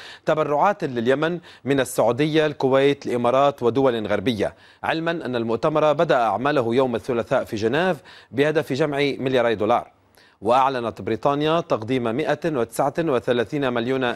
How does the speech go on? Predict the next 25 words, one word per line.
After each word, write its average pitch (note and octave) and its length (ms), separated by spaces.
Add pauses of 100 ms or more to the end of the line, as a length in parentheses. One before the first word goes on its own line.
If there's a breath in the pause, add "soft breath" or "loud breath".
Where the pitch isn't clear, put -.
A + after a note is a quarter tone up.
جنيه C#3 480
استرليني، A#2+ 680 (380 loud breath)
أي F3+ 120
ما F3 120
يعادل E3 420
مائة F3 340
وثمانية C#3+ 640
وسبعين B2 720
مليون B2 340
دولار B2 320
تقريبا، F#2+ 600 (460 soft breath)
بينما A2+ 320
قالت A#2+ 380
السعودية A#2 640
إنها C3 360
ستقدم C#3 720 (340 loud breath)
مائة F3 360
وخمسين B2 520
مليون A#2 280
دولار. G#2+ 340 (520 soft breath)
أما A2 380
الولايات A2 400
المتحدة C3+ 680
فقدمت A#2+ 560
خمسة D#3+ 360